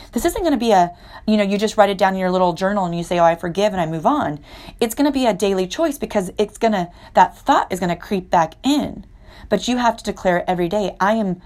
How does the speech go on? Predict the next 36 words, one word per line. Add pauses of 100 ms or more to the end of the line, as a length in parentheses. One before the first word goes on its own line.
(320)
I
forgive
and
I
move
on."
And
it
gets
easier (680)
as
it
takes
time. (560)
You
know,
that
thing
that
time
heals
all
wounds (420)
is
the
truth,
because
when
you
have, (260)
you
have
to
take (800)
time (460)
to,